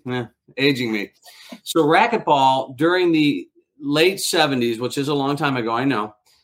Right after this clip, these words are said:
early eighties was the fastest growing sport in the country. It was a huge sport. I mean, people were playing it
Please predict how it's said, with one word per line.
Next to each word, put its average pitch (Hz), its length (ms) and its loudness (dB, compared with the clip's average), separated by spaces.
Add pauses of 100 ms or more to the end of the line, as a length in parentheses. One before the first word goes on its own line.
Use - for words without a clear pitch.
(220)
early 180 320 4
eighties 147 720 2
was 135 340 -2
the 135 100 -4
fastest 156 600 -2
growing 135 280 2
sport 123 300 0
in 92 40 -10
the 110 60 -10
country. 110 360 -6
It 113 40 -4
was 110 120 -8
a 110 60 -8
huge 170 680 0
sport. 110 260 0
I 110 40 -4
mean, 117 220 -4 (100)
people 190 260 -4
were 143 140 2
playing 135 340 2
it 123 200 -4